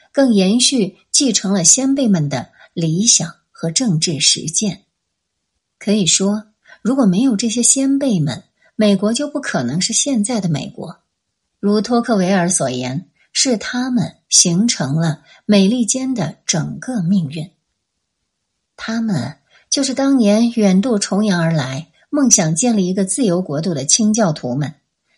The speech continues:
在清教徒先辈当中，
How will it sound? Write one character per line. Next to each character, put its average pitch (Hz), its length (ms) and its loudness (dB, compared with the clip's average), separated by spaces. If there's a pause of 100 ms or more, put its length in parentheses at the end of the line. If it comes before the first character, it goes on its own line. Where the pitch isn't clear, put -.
在 202 160 4
清 226 260 2
教 190 420 4
徒 160 480 -4 (160)
先 240 320 4
辈 208 200 0
当 208 260 2
中， 233 320 2